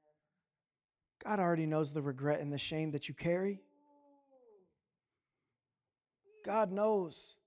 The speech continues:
how significantly and heavily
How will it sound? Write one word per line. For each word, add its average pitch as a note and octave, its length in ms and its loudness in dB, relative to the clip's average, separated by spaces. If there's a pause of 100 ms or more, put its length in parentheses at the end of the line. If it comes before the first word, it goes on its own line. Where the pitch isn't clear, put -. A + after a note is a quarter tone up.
(360)
how - 120 -2
significantly F#3 1080 0 (480)
and E3 140 -4
heavily F#3 680 2